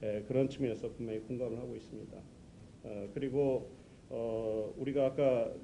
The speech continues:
너무나 당연하게 우리 모든 분들이, 특히 보수냐 진보냐의 그 어떤 기준점이 한미동맹을 얼마나 중시하느냐, 뭐 이것을 가지고 이야기할 수도 있는데, 그리고 정-, 당연한 답은 한미동맹을 철저하게 강화해야 된다, 이것으로 귀결되는데,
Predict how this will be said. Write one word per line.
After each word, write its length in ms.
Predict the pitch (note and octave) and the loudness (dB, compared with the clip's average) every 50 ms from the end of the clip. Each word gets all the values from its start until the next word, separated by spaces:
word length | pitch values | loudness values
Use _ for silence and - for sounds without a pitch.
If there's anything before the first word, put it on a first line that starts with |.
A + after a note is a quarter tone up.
| - - - | -10 -6 -2
너무나 280 | C3 C#3+ D#3+ E3+ E3 E3 | 4 8 10 10 10 8
당연하게 460 | E3 C3 C3 C#3+ D3 C3+ B2+ A#2+ A#2 | 6 4 4 4 4 4 2 2 2
우리 180 | A#2+ C3 D3+ | 2 2 2
모든 420 | D3 C3 D3+ D#3+ F#3 F#3 F3 D#3+ C#3+ | 4 4 4 6 6 6 6 6 4
분들이, 380 | C#3 C3 A#2+ G#2+ A#2 G#2+ G#2 - | 2 0 0 0 -2 -2 -2 -4
특히 260 | - - - D#3+ - | -2 2 2 2 4
보수냐 440 | - D#3 D#3+ D#3+ - G3+ G3 F#3+ F3+ | 4 4 4 4 6 8 8 8 8
진보냐의 760 | - D#3 D3+ D#3 D3 D#3 D3+ C#3+ D3+ C#3+ C#3 C#3 C3+ B2+ B2+ | 8 6 4 6 8 8 8 8 10 10 10 10 10 8 8
그 180 | B2+ B2+ A#2+ | 6 4 4
어떤 300 | A2+ - - B2+ B2 A#2+ | 4 2 2 0 0 0
기준점이 640 | - A#2+ B2+ C#3 D3 C#3+ - C#3 B2+ C3 C#3 C#3+ C#3+ C#3+ - - - - | -2 -2 -2 0 0 2 4 6 6 6 6 4 4 2 -2 -10 -12 -6
한미동맹을 560 | - E3+ F#3+ G#3+ A3 G#3+ A3 G3+ F#3+ F3+ E3 D3 | -2 0 2 4 6 6 6 6 6 6 6 6
얼마나 240 | C3+ C3 C#3 C3+ B2 | 6 6 4 2 0
중시하느냐, 640 | B2+ C3 B2+ A#2+ - C#3 A#2+ A#2 A2 F#2+ F#2 F2+ - - - - - - - - - - - - - - | 0 -2 -2 0 2 0 0 0 0 -2 -4 -6 -10 -12 -16 -18 -18 -20 -20 -20 -20 -20 -20 -20 -10 -2
뭐 140 | - C#3 C#3+ | 4 6 6
이것을 640 | C#3 C3 D3 D3+ E3 E3+ F3 E3+ D3+ - E3+ D#3+ D3+ | 6 8 8 10 10 12 12 12 10 10 10 10 10
가지고 440 | C#3 B2+ A2+ B2+ C3 B2 C3 B2 | 10 10 8 8 6 8 8 8
이야기할 360 | A#2 A2+ A#2+ B2 A#2+ B2+ B2 A#2 | 8 8 10 10 10 10 8 6
수도 200 | - - - A#2+ | 6 2 2 4
있는데, 220 | A2+ A#2 A2+ A2 | 4 4 4 4
그리고 240 | B2+ C#3 C3+ D3 C#3+ | 4 6 6 6 6
정-, 260 | - C3+ B2 D3 D#3 | 6 4 4 4 4
당연한 380 | - - C#3 D3 E3 F3 F3+ F3 | 4 6 8 10 10 10 10 10
답은 240 | D#3+ C#3+ C3+ D3 C#3 | 8 8 6 6 6
한미동맹을 640 | C#3 E3+ F#3 G3+ F#3+ G3+ F#3 F3+ E3+ D#3 D3 C#3 C3+ | 6 6 8 8 10 10 10 10 10 10 10 8 8
철저하게 320 | - F3+ F#3 G3 F3+ C3 | 6 4 6 6 6 6
강화해야 300 | A#2 C3+ C#3 C#3+ C3 A#2+ | 6 6 6 6 6 6
된다, 280 | A2+ A2+ A2 A2 G2 - - - - - - - - - - - | 4 0 -2 -2 -4 -6 -8 -14 -16 -18 -20 -20 -20 -12 -4 0
이것으로 300 | C3 C#3+ C#3 D3+ C3+ B2+ | 2 2 2 2 0 -2
귀결되는데, 880 | - - B2 C#3+ C#3+ C3+ B2 B2 A2 A2 G2+ G2+ G2 G#2+ A2+ A2 F#2 | 0 2 4 6 6 6 6 4 2 2 0 -2 0 0 0 0 0